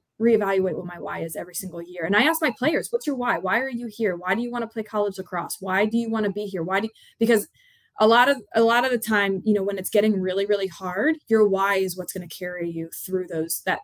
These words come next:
extra sprint that you want, don't wanna do, that, um, that extra drill that you're really bad at that, that you, you don't wanna have to do again.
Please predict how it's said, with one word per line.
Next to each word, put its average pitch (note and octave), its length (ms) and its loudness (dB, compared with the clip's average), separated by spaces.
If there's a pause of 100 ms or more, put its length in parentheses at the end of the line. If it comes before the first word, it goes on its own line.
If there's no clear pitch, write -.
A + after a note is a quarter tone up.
extra G#3 340 -2
sprint G3 320 -2
that - 140 -4
you F#3 100 -4
want, F3+ 300 -12
don't E3+ 180 -4
wanna F#3 200 -8
do, E3+ 340 -6
that, F3+ 260 -2 (560)
um, F#3+ 260 2
that G#3 120 8
extra A3+ 320 6
drill G#3 340 8
that G3 120 -4
you're G3 160 6
really G3+ 340 4
bad F#3 260 -2
at C#3+ 160 -4
that, D#3 160 -2 (160)
that E3 260 -2
you, F#3+ 340 -2
you G3+ 120 -6
don't F3+ 160 -2
wanna F3 140 -6
have F3 180 -20
to - 80 -20
do F3+ 140 -8
again. E3+ 360 -10